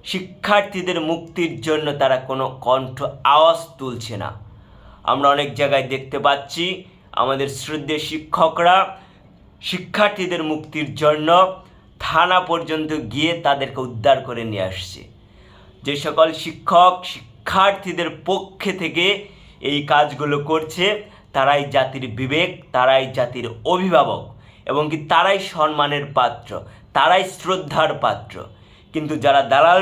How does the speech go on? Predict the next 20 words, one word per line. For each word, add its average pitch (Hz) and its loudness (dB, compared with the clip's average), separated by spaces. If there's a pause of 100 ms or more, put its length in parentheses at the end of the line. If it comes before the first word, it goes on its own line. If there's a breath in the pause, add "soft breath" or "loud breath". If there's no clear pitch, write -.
রবি 185 -4 (260)
শিক্ষক 170 2 (460)
হিসাবে 151 0
রয়েছেন, 147 2 (680 soft breath)
শিক্ষক - 2 (100)
নামে 170 0
দালাল 156 6
রবি 180 -2
হয়ে 165 0
রয়েছেন, 160 2 (420 loud breath)
সরকারের 160 2 (1600)
প-, 165 6 (180)
সরকারকে, 156 2 (760 soft breath)
সরকারের 156 2
ছাবাই 165 2
দিচ্ছেন, 190 0 (540 soft breath)
তাদেরকে 139 0 (220)
বয়কট 156 4 (100)
করতে 117 -10
হবে। 87 -10